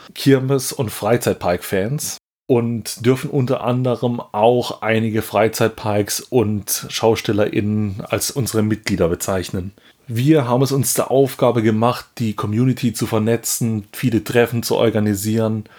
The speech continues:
euch mit unserer Vereinszeitung und vielem mehr immer auf dem Laufenden zu halten.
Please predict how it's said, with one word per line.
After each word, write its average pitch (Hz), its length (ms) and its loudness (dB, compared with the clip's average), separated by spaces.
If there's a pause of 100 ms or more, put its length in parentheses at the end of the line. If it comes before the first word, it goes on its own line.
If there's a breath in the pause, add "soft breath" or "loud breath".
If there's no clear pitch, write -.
(100)
euch 117 560 0
mit 117 140 2
unserer 107 460 0
Vereinszeitung 107 840 -2
und 107 140 -6
vielem 110 340 0
mehr 104 260 0
immer 107 220 -2
auf - 180 -4
dem 104 120 -2
Laufenden 95 440 2
zu 95 160 -2
halten. 87 400 -8